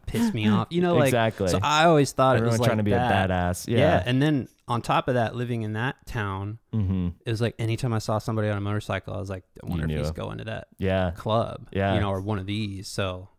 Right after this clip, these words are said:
Speaker 1: there was, like, this
Speaker 2: Totally.
Speaker 1: racist, like,
Speaker 2: <laughs>
Speaker 1: <laughs> element to it.
Speaker 2: That's so crazy.
Speaker 1: <laughs>
Speaker 2: Well, that, and that's one of the things that it's like, even in that scenario, it's like, I feel like everyone just wants to belong to something.
Speaker 1: Yeah.
Speaker 2: And so, you know, it's like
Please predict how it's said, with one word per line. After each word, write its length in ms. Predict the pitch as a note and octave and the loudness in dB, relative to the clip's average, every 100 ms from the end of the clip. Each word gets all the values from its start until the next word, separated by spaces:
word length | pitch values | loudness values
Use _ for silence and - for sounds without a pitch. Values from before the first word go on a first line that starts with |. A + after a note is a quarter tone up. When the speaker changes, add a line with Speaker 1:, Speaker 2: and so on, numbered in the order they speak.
| _ | _
Speaker 1:
there 80 | A#2 | 0
was, 120 | A2+ | 2
like, 120 | B2+ | 2
this 120 | F2 F2+ | 2 -2
Speaker 2:
Totally. 240 | G2 G2 | -2 -2
Speaker 1:
racist, 500 | B2 - A#2 - - | -2 -2 -4 -4 -6
like, 380 | A#2 G#2+ G2 - C3+ - - - - | -2 -2 -4 -6 -6 -6 -16 -12 -2
Speaker 2:
<laughs> 100 | F#3 - - - _ - | -2 -2 -6 -6 _ 0
Speaker 1:
<laughs> 0 | |
element 680 | C4 G#3+ C#3+ F3 - A#3 - | 4 4 6 6 6 4 4
to 180 | - A3+ | 6 8
it. 560 | - C4 - C4+ - - | 8 6 4 4 2 0
Speaker 2:
That's 180 | C#3+ - | 0 0
so 260 | C3 A#2 | 0 2
crazy. 460 | A2+ A2 A2 F#3 G2+ A3 | 2 4 6 6 4 2
Speaker 1:
<laughs> 40 | F3+ - | 0 2
Speaker 2:
Well, 120 | D#3 | 2
that, 180 | E3 D3+ | 2 4
and 100 | E3 | 4
that's 200 | D#3+ D#3+ | 2 2
one 120 | E3+ | 2
of 60 | C#3+ | 2
the 80 | A#2 | 0
things 280 | C#3 C#3+ A#2+ | 0 2 2
that 180 | G#2+ - | 0 0
it's 200 | G#2+ G#2 | -2 0
like, 240 | G2 F#2+ B2+ | 0 0 -2
even 380 | A#2+ A2+ G#2 - | 0 0 -2 -2
in 140 | G#2+ | 0
that 200 | G2+ F#2 | 0 -2
scenario, 500 | - G2 G2 A2+ F#2+ | -2 -2 0 0 0
it's 140 | F2 - | 0 -2
like, 180 | E2+ - | -4 -4
I 60 | |
feel 200 | F2 G2 | -4 -4
like 180 | F2 E2+ | -4 -4
everyone 380 | - F2 F2 E2+ | -4 -2 -2 -2
just 180 | D#2 - | -4 -4
wants 200 | E2+ D#2+ | -4 -4
to 60 | E2+ | -6
belong 420 | D#2 D#2 E2+ F2 | -4 -2 -2 -2
to 80 | G#2 | -4
something. 500 | A2 - A#2+ A#2 A2+ | -4 -4 -4 -4 -2
Speaker 1:
Yeah. 320 | A2+ G#2 F#2+ G2 | -2 -2 -4 -6
Speaker 2:
And 380 | F#2+ F#2 F2 E2+ | -2 0 0 -2
so, 600 | G2 F2+ E2+ E2 D#2+ - - _ | -2 0 0 0 -2 -4 -12 _
you 200 | - F#2 | -6 -4
know, 300 | E2+ D#2 D#2 | -2 -2 -4
it's 240 | G#1+ - - | -6 -8 -6
like 360 | E2 D#2+ - | -6 -6 -10